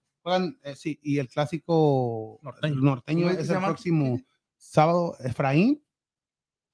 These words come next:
Speaker 1: Eh, se-, Efraín, sí,
Speaker 3: Efraín.
Speaker 1: el que quería Chivas, es-, está, está joven, este apenas tendrá unos dieciocho, diecinueve años, ya ha sido convocado a selección mexicana con, con el Tata,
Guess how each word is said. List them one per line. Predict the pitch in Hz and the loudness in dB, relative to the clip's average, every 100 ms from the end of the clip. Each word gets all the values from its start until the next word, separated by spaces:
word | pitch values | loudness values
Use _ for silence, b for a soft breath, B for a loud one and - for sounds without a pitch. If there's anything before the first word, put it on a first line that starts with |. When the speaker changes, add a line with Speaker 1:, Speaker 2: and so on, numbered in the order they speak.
| _ _ | _ _
Speaker 1:
Eh, | 127 135 135 123 | 2 4 2 0
se-, | - - | -2 -2
Efraín, | 127 117 123 143 | -2 0 2 2
sí, | 143 | 2
Speaker 3:
Efraín. | 180 165 | 2 4
Speaker 1:
el | 143 | 4
que | 156 143 | 4 2
quería | 147 170 165 | 0 0 -2
Chivas, | 202 214 196 | -2 0 2
es-, | 196 190 | 0 -2
está, | - 208 | 0 0
está | - 233 | 0 -2
joven, | - 208 269 | 2 2 4
este | 208 214 | 2 2
apenas | 190 208 208 | 0 0 0
tendrá | 190 170 180 | 0 2 4
unos | 202 190 160 143 | 4 2 -2 -4
dieciocho, | 143 139 147 160 180 175 | -4 -4 -6 -8 -4 -2
diecinueve | 139 139 143 156 | 4 6 6 8
años, | 160 160 B B _ | 6 6 B B _
ya | 156 | -4
ha | |
sido | 147 170 175 | -2 -2 -2
convocado | 165 139 151 156 170 147 | -4 -4 -4 -2 -2 -2
a | 143 135 | -4 -6
selección | 143 127 120 147 160 | -8 -10 -8 -4 -4
mexicana | 151 143 151 156 170 | -4 -6 -6 -4 -4
con, | 165 131 123 | -4 -6 -6
con | 120 127 | -6 -8
el | 117 | -8
Tata, | 147 151 196 | -10 -6 -6